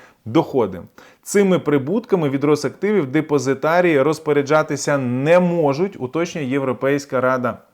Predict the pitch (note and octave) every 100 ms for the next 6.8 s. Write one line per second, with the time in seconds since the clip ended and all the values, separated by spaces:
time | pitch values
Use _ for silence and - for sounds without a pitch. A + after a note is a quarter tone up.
0 | - - - - A#2+ C3 E3 D#3+ D3 C3+
1 | C#3 C#3+ D#3 B2+ B2+ F3+ A3 F3 D3+ B2
2 | D3+ D3 C3+ B2+ C3+ B2+ A#2 G#2 C#3+ B2+
3 | D3+ C3+ B2+ B2 B2 B2 B2 B2 B2+ A2
4 | G#2+ C3+ D#3 D3+ - - E3+ - D3 E3+
5 | E3 D3 C3+ C3 B2 B2+ C#3 C3+ A#2 A2+
6 | C3+ F#3 F#3+ F3+ C3+ C#3 D3